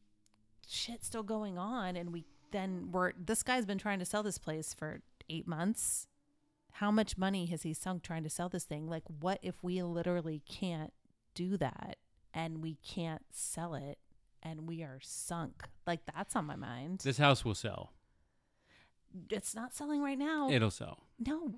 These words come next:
Speaker 1: it hasn't sold for the last eight months. I'm, that's, but I'm saying, what
Speaker 2: Someone's gonna come along and pay cash like they did on the other one.
Speaker 1: They haven't yet. It's
Speaker 2: But
Speaker 1: been
Speaker 2: they
Speaker 1: eight
Speaker 2: will.
Speaker 1: months. But it's been eight months. What if we don't have eight months that we can make it before we are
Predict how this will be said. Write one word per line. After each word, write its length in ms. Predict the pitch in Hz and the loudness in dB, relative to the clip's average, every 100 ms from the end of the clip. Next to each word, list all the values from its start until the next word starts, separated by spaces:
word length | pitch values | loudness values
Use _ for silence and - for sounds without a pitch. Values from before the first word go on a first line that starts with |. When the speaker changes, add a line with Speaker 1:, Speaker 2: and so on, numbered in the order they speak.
| 262 | -4
Speaker 1:
it 100 | 208 | -2
hasn't 280 | 240 226 202 | 0 -2 -4
sold 200 | 262 285 | -6 -6
for 100 | 214 | -6
the 60 | 185 | -4
last 240 | 175 - | -4 -4
eight 80 | 185 | -6
months. 180 | 220 - | -6 -2
I'm, 120 | 196 - | -4 4
that's, 200 | 247 - | 2 4
but 200 | - 240 | -2 0
I'm 100 | 233 | 0
saying, 200 | 294 247 | 0 6
what 80 | 185 | 12
Speaker 2:
Someone's 280 | 208 233 | 12 12
gonna 160 | 214 185 | 12 10
come 160 | 185 175 | 12 12
along 240 | 160 147 | 12 12
and 80 | 127 | 10
pay 140 | 120 | 8
cash 380 | - 104 92 - | 8 4 4 2
like 160 | 113 - | 0 0
they 80 | 107 | 0
did 180 | 107 | 2
on 80 | 101 | 2
the 120 | 95 90 | 0 -2
other 140 | 85 | -6
one. 140 | 87 - | -10 -6
Speaker 1:
They 100 | 185 | -4
haven't 380 | 180 240 254 254 | -2 -2 -2 -4
yet. 160 | 277 | -4
It's 80 | 233 | -2
Speaker 2:
But 60 | 214 | 2
Speaker 1:
been 80 | 196 | 4
Speaker 2:
they 60 | |
Speaker 1:
eight 60 | 208 | 6
Speaker 2:
will. 100 | 233 | 4
Speaker 1:
months. 320 | 220 - - - | 2 -2 -10 -6
But 80 | 190 | -8
it's 80 | 185 | -4
been 160 | 208 | -4
eight 120 | 196 185 | -2 -2
months. 460 | 175 - - - - - | -4 -6 -10 -10 -12 2
What 160 | 202 | 2
if 80 | 202 | 2
we 60 | 208 | -2
don't 160 | 185 | -2
have 160 | 185 170 | -4 -2
eight 180 | 175 - | -4 -4
months 280 | 175 170 | -6 -6
that 120 | - 170 | -8 -6
we 120 | 160 | -6
can 260 | - 165 | -6 -8
make 240 | 165 180 170 | -6 -6 -6
it 160 | 151 | -6
before 400 | 160 - 170 160 | -10 -10 -8 -8
we 280 | 147 165 | -6 -6
are 40 | 165 | -4